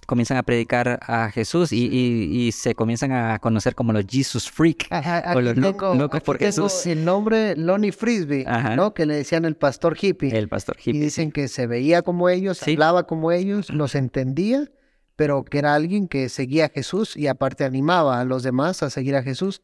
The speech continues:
Speaker 1: Sí.
Speaker 2: Y en ese tiempo recordar que, bueno, Calvary, dicen que aceptaba personas descalzas,
Speaker 1: Ujú.
Speaker 2: en jeans, con barba,
Speaker 1: Sí.
Speaker 2: no se rasuraban, el pelo
Speaker 1: Exacto.
Speaker 2: largo.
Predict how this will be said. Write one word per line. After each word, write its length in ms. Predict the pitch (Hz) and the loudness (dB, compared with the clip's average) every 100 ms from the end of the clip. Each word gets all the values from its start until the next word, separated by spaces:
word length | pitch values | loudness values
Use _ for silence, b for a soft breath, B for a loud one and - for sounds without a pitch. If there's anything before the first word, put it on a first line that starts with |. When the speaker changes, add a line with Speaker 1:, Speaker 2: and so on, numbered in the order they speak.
| _ | _
Speaker 1:
Sí. 240 | - 120 117 | -10 -8 -4
Speaker 2:
Y 340 | 160 156 151 - | 0 0 0 -2
en 100 | 175 | 0
ese 200 | 190 202 | 0 0
tiempo 340 | 196 196 226 226 | 0 2 4 4
recordar 520 | 180 151 147 156 156 | 2 2 0 0 0
que, 380 | 165 147 127 113 | -2 -2 -2 -4
bueno, 260 | 143 127 120 - | -6 -6 -6 2
Calvary, 520 | 165 196 208 247 294 b b - | 4 6 4 2 -2 b b -8
dicen 240 | 156 175 | -4 0
que 80 | 160 | 0
aceptaba 480 | 143 135 156 156 147 | -2 0 4 4 2
personas 560 | 131 151 151 151 139 | -4 -2 0 0 0
descalzas, 800 | 127 117 - 170 185 - 190 180 | -4 -6 2 2 2 2 2 2
Speaker 1:
Ujú. 100 | 123 | 0
Speaker 2:
en 160 | 143 131 | -4 -2
jeans, 520 | 156 185 190 175 - | 0 2 0 -4 -8
con 260 | - 113 120 | -4 -2 2
barba, 480 | 151 165 165 175 | 2 2 2 0
Speaker 1:
Sí. 160 | 180 165 | 0 0
Speaker 2:
no 40 | 156 | 2
se 100 | 156 | 0
rasuraban, 640 | 175 - 165 156 175 170 | -2 -2 -2 2 2 0
el 140 | 127 | 0
pelo 160 | 139 147 | 2 2
Speaker 1:
Exacto. 120 | 131 | 2
Speaker 2:
largo. 460 | 151 175 196 240 | 4 4 2 -2